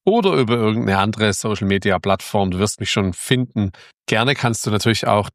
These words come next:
den Newsletter zum Podcast abonnieren. Auf happy bootstrapping punkt de geht das. Und da gibt's aktuell Zusammenfassungen von den Podcast-Folgen. Aber ich hab auch vor, da jetzt mehr Content zu schreiben rund ums Thema Bootstrapping.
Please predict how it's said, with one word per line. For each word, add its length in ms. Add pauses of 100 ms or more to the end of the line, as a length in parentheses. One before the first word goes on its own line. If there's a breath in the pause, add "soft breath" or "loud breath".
(120)
den 300
Newsletter 420
zum 220
Podcast 560
abonnieren. 560
Auf 180
happy 300
bootstrapping 720
punkt 320
de 480
geht 280
das. 240
Und 300
da 60
gibt's 260
aktuell 560
Zusammenfassungen 760
von 120
den 100
Podcast-Folgen. 920
Aber 200
ich 140
hab 160
auch 140
vor, 200
da 160
jetzt 260
mehr 200
Content 500
zu 120
schreiben 520 (240 loud breath)
rund 260
ums 220
Thema 380 (140)
Bootstrapping. 880